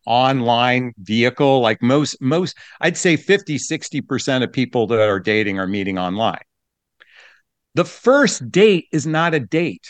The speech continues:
The first date is a meet and greet,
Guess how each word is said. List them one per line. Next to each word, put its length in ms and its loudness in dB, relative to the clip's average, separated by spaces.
The 100 -6
first 420 -2
date 320 2
is 160 0
a 160 2
meet 500 -2
and 240 -2
greet, 580 -4